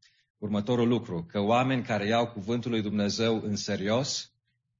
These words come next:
care îl cunosc la cel mai înalt nivel, au ajuns la concluzii diferite în legătură cu aceste probleme. Și au știut să aibă un dialog normal, obișnuit, frățesc.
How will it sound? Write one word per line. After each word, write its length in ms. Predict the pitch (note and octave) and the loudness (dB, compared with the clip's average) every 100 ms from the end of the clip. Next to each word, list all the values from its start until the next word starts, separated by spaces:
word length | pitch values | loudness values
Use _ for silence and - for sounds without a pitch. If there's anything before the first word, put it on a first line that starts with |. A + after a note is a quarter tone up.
| _ | _
care 180 | - A#2+ | 0 2
îl 80 | A2+ | 2
cunosc 400 | G#2 B2 C3+ C3+ | 0 0 0 2
la 140 | B2+ | 0
cel 260 | G#2+ - C#3+ | 0 2 2
mai 220 | D#3 D#3 | 4 4
înalt 260 | C#3 B2+ C3 | 4 4 4
nivel, 600 | C#3 B2 A2 F#2 B2 - _ _ _ _ _ _ _ _ _ - | 2 2 2 2 -4 -12 _ _ _ _ _ _ _ _ _ -2
au 140 | C#3 | 2
ajuns 260 | E3 C3+ D3+ | 4 2 4
la 140 | D3 | 2
concluzii 680 | - B2+ G#2+ C3+ C#3 C3 C3 | 2 0 2 2 2 2 0
diferite 880 | G#2+ A2+ - A2 D#3+ E3 E2 - _ _ - | 0 -4 -2 0 0 0 -4 -4 _ _ -6
în 100 | G2+ | -2
legătură 420 | G2+ F#2+ G#2 F#2+ | -2 -2 -4 -6
cu 120 | - | -4
aceste 400 | F2 E2+ F2+ - | -6 -6 -8 -8
probleme. 680 | E2+ F#2 F2 G2+ E2 D#2 - _ _ | -8 -6 0 0 0 -8 -16 _ _
Și 100 | - | -4
au 100 | B3+ | 0
știut 260 | G#3 G3 D#3+ | 2 2 2
să 100 | D#3+ | 4
aibă 200 | C3 C3 | 2 4
un 140 | A#2+ | 2
dialog 600 | G#2+ G#2+ G2 A2+ A#2 G#2 - _ _ - | 4 2 4 4 2 0 -8 _ _ -4
normal, 760 | F#2+ A2 G2+ F#2+ A2 A2 G#2 - | 2 6 6 6 8 6 4 0
obișnuit, 800 | G2+ G#2 G2+ G2+ G#2 G#2+ - - _ _ _ _ | 0 2 2 4 4 4 0 -16 _ _ _ _
frățesc. 840 | - - G#2 - A2 E2 - - | -10 0 2 4 0 0 -6 -8